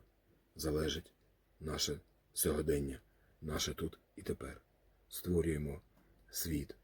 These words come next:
разом. І посилаємо подяку Всесвіту один одному прямо тепер.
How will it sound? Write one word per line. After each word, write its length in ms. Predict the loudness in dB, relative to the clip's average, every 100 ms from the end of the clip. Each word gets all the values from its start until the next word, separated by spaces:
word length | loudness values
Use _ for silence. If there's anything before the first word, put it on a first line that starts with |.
| -6
разом. 440 | 0 0 0 -4 -10 -20 _ _ _ -20 _ _ -4
І 440 | 4 6 8 8 6
посилаємо 600 | 6 12 12 12 12 12
подяку 640 | 10 12 12 12 6 0 -2 -4
Всесвіту 640 | 6 10 10 10 0 -4 -14 _ _ _
один 320 | 4 8 10
одному 460 | 12 10 8 0 -6 _ -20 _ 2
прямо 300 | 10 10 10
тепер. 440 | 6 4 2 2